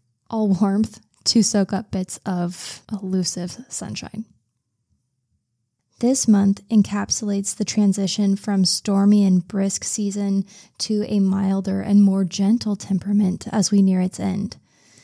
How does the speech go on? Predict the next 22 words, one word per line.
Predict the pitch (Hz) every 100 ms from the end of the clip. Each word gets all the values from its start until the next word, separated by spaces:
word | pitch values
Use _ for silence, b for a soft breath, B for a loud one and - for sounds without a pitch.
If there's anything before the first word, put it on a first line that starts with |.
| b b -
This | 180
is | 190
captured | - 196 - 196 185
really | 190 190
well | 185 185 185
by | 185 185
the | 180 196 -
old | 233 247 247
adage, | 214 196 190 185 190 - b b b b
"In | - 233 240
like | 240
a |
lion, | 262 214 196 190 190 196 _ _ -
out | 202 202
like | 190 190
a |
lamb." | 196 202 185 175 - _ _ _ _ _ _ _ _ _
March | 233 240 269 -
presents | 277 247 240 233 -
a | 233
gloriously | 226 - 214 202 202 202 208 208 - 226 214
messy | 202 185 - 220 214